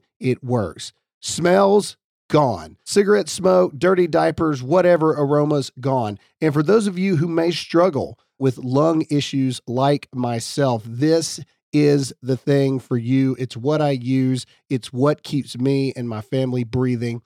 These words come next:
healthy. So right now, you can save two hundred dollars on an Eden Pure Thunderstorm three-pack for your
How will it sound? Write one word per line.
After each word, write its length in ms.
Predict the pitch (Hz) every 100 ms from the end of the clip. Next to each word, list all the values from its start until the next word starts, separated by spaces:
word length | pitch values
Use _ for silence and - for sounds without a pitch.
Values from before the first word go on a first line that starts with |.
| _ _ -
healthy. 540 | 143 131 - 107 117 _ _ -
So 480 | - 320 392 131 - -
right 260 | 135 175 190
now, 300 | 196 185 104
you 220 | 113 170
can 200 | - 156
save 380 | - 175 143 127 _
two 460 | - 233 254 285 285 _ _
hundred 560 | 214 247 226 240 214
dollars 540 | 190 202 202 139 101 -
on 120 | 143
an 140 | 135 127
Eden 360 | 175 190 208 170
Pure 300 | 180 160 156
Thunderstorm 720 | - 165 165 - 151 143 139 _ _ _
three-pack 760 | - 165 208 170 156 135 -
for 200 | - 160
your 280 | 147 147 127